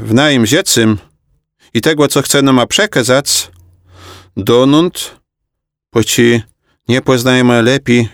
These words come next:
życia pasterzów w kraju Chrystusa. Choćby masloma, musimy się przenieść do Palestyny za czasów Chrystusa i widzieć te karna łewców na ich pastwiskach. Zwierzęta te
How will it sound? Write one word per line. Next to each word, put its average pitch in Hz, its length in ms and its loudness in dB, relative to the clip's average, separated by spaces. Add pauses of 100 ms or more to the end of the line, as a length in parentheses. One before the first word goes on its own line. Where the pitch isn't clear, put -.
(280)
życia 117 520 0
pasterzów 90 800 -2
w - 120 -16
kraju 104 480 0
Chrystusa. 95 640 -2 (960)
Choćby 127 300 0
masloma, 120 580 0 (560)
musimy 127 400 2
się 110 160 -2
przenieść 127 580 0
do 113 300 2
Palestyny 110 800 0
za 107 160 0
czasów 120 440 -2
Chrystusa 107 720 -2 (680)
i 104 100 0
widzieć 120 380 0
te 113 120 -2
karna 120 520 0
łewców 117 540 -2
na 101 520 0 (240)
ich 104 180 -2
pastwiskach. - 920 -4 (680)
Zwierzęta 110 640 0
te 110 280 -2